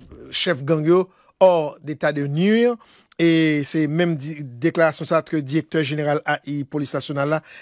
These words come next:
Léon Charles, qui a annoncé que l'institution, eh, l'a dirigé à prendre toute disposition pour être capable de faire face à gang armé au cap simé la terre dans le pays. En tant que directeur général A I P N H là, monsieur Léon Charles.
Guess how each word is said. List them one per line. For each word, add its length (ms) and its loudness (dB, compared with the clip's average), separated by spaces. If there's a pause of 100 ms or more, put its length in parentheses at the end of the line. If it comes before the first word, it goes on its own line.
Léon 300 6
Charles, 300 0
qui 100 0
a 60 4
annoncé 280 -2
que 80 -4
l'institution, 680 -2 (440)
eh, 220 2
l'a 140 4
dirigé 400 0
à 100 4
prendre 280 -6
toute 200 -2
disposition 840 0 (420)
pour 160 2
être 100 6
capable 340 -2
de 40 -14
faire 160 -4
face 340 -2
à 100 0
gang 400 -2
armé 240 -2
au 80 -2
cap 160 -2
simé 260 0
la 140 0
terre 240 -2
dans 80 -4
le 20 -4
pays. 240 -2 (320)
En 100 -4
tant 120 2
que 60 2
directeur 600 -2
général 640 -2
A 200 2
I 180 -6 (160)
P 140 2
N 80 0
H 240 -2
là, 200 2 (340)
monsieur 440 -2 (120)
Léon 200 -2
Charles. 260 -10